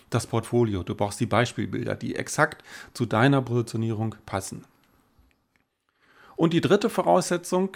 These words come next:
die da ist, die technische Basis sollte vorliegen und beherrscht werden.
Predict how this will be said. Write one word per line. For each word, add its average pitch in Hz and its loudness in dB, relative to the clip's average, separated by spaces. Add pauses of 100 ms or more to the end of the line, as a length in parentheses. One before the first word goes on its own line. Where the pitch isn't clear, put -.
(140)
die 143 -4
da 139 6
ist, - 2 (340)
die 120 -4
technische 151 0
Basis 202 2 (460)
sollte 127 4
vorliegen 190 2 (140)
und 175 2
beherrscht 123 2
werden. - -8